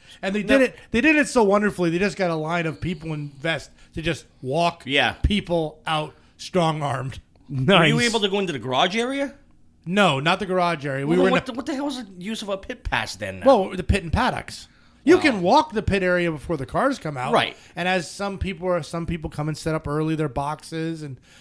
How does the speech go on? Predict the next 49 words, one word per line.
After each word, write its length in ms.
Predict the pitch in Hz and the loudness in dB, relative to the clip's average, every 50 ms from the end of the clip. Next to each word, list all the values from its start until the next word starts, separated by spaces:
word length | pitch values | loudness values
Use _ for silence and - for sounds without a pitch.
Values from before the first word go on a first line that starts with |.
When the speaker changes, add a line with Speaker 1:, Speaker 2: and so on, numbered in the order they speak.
| _ _ | _ _
Speaker 1:
this 220 | - 175 151 - | -4 -4 -4 -2
one, 320 | 165 180 196 196 196 196 185 | -2 0 0 0 0 -2 -2
um, 400 | 165 151 147 143 135 135 131 117 - - _ _ _ _ _ - - - | 0 0 0 -2 -2 -4 -6 -10 -12 -16 _ _ _ _ _ -20 -10 -4
I 60 | - | 0
wanna 220 | 175 196 240 254 247 | 2 2 4 2 2
call 220 | - - 220 208 | 2 2 2 2
him 80 | 185 147 | 2 2
heavy 260 | 127 165 180 190 202 | 0 0 0 0 -2
set, 320 | 165 - - 214 208 - | -4 -2 -2 -2 -2 -2
but 120 | - 170 165 | -4 -4 -2
he 80 | 185 | -2
was 160 | 202 170 135 175 | 0 -2 0 0
large, 500 | 180 175 156 151 143 127 123 104 - - - | 2 2 2 2 0 -2 -4 -8 -12 -16 -14
a 40 | 170 | -8
very 220 | 190 269 262 240 | -6 -4 -4 -2
large 380 | 214 214 208 196 180 160 127 - | -2 0 0 2 2 0 -2 -4
human 240 | 220 196 165 160 | -8 -8 -6 -6
being. 380 | 160 165 156 135 113 104 104 98 - _ _ _ _ _ - | -4 -4 -4 -4 -4 -8 -12 -16 -18 _ _ _ _ _ -10
Speaker 3:
<laughs> 280 | 143 117 156 160 143 - - - - - | -6 -2 0 0 0 -2 -6 -12 -14 -6
Speaker 1:
And 200 | - 190 185 190 208 | -2 -2 -2 0 -2
they're 120 | 208 185 | -2 -4
setting 300 | - - 247 262 254 247 | -4 -2 -2 -2 0 0
up, 120 | 240 233 196 | -2 -4 -4
you 80 | 208 | -2
know, 140 | 226 247 240 | 0 2 2
those 120 | 214 165 - | 2 0 -2
things 220 | - 202 208 190 | -4 -4 -4 -4
that 120 | 170 190 185 | -4 -4 -6
they 60 | 165 | -6
put 220 | - - 185 175 - | -6 -6 -6 -6 -6
down 440 | 160 151 151 156 160 160 160 156 147 - _ _ _ _ _ _ - | -6 -4 -2 -2 -2 -2 -4 -6 -8 -12 _ _ _ _ _ _ -8
to 340 | - 165 156 147 139 131 - - _ _ _ _ | -4 -2 -2 -2 -2 -4 -6 -10 _ _ _ _
signal, 500 | - - 175 170 151 156 156 151 147 151 | -14 -10 -10 -8 -6 -6 -4 -4 -4 -4
like, 220 | 147 143 139 127 135 | -6 -6 -8 -8 -8
what 160 | 147 151 147 | -10 -12 -10
to 60 | - | -12
come 180 | - - 143 143 | -10 -10 -8 -6
in. 240 | 151 165 196 214 208 - | -4 -4 -4 -6 -8 -6
Speaker 2:
Yes. 460 | - 165 147 110 - - - - - - | 0 2 2 2 2 0 -4 -6 -8 -6
Speaker 1:
But 80 | - | -4
they're 100 | 190 202 | -2 -2
trying 420 | - - - - 202 220 240 269 269 | -2 -4 -4 -2 -2 0 0 0 0
to 40 | 254 | -2
put 180 | - 226 220 - | -2 -2 -2 -2
that 200 | 202 185 180 - | -2 -2 -2 -2
piece 220 | 185 180 156 - | -4 -4 -4 -4
on 100 | 165 147 | -6 -6
a 40 | 147 | -6
pole, 420 | - - 165 165 147 123 98 92 | -4 -2 -2 -2 -2 -2 -6 -12